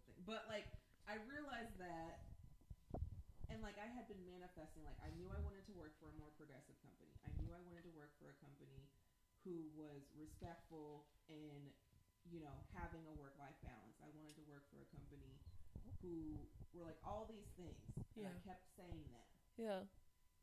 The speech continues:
Speaker 1: And I knew I wanted, like, I knew I wanted to make a career change as well.
Speaker 2: Yeah.
Speaker 1: Like,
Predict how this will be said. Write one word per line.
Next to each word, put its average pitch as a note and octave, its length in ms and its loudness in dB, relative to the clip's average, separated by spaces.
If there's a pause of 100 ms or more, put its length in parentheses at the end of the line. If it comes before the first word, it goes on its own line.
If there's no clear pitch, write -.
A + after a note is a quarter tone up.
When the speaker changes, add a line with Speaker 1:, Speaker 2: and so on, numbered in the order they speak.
(580)
Speaker 1:
And D3 580 0 (260)
I E3+ 160 0
knew F#3+ 200 4
I G3 60 4
wanted, F#3 280 0 (180)
like, D3+ 220 -2
I D#3+ 80 -2 (100)
knew G3 220 2
I G3 100 4
wanted F3 220 -2
to F3 100 -4
make D#3 160 -2
a D3+ 120 0
career D3+ 360 2
change B2 300 -4
as C#3+ 160 -8
well. - 260 -4
Speaker 2:
Yeah. F3 120 -6 (520)
Speaker 1:
Like, C#3+ 100 -2